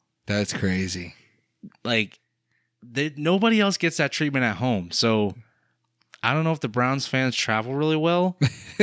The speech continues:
Speaker 2: but this feels like a home game for the Browns. Um, I'm still, I'm taking the Chargers, man.
Speaker 1: Yeah, I'm, I'm, I was looking at it, man. I think I'm gonna take the Chargers here too. Um, with Baker's injury,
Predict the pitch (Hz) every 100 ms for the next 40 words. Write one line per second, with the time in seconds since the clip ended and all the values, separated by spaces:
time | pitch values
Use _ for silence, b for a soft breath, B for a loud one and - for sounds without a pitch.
0 | 175 127 180 - 147 139 127 110 98 113
1 | 123 131 135 139 131 135 139 139 139 -
2 | - b b b b 110 110 107 107 107
3 | 101 98 - _ _ _ _ _ _ _
4 | _ _ _ _ _ _ _ - 120 165
5 | - 196 220 160 107 - 98 95 90 92
6 | 92 92 - 113 113 120 127 - 127 143
7 | 131 120 _ 117 131 135 113 120 117 117
8 | 110 107 107 107 107 110 123 117 107 -
9 | 104 87 110 101 92 92 98 - 113 107
10 | 104 104 104 101 98 98 95 92 - _
11 | - - _ _ 117 127 113 - - 127
12 | 120 120 104 110 101 110 107 107 98